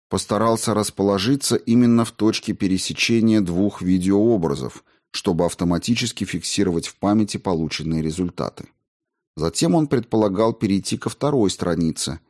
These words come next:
и так далее. Идеи, поступавшие во Вселенную из левой книги, со временем приобрели в его голове почему-то красноватый оттенок, а из правой — синеватый. Он машинально фиксировал, как красное побеждает синее.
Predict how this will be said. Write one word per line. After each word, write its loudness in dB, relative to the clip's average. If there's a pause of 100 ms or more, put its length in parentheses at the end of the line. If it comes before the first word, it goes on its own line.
и -4
так -2
далее. -6 (600)
Идеи, 2
поступавшие -4
во 0
Вселенную 0
из -6
левой 2
книги, -2 (320)
со -4
временем 2
приобрели 4
в 0
его 0
голове 2
почему-то -2
красноватый -2
оттенок, -6 (300)
а -10
из -8
правой — 0
синеватый. -2 (580)
Он 2
машинально 0
фиксировал, 0
как -6
красное 0
побеждает 0
синее. -4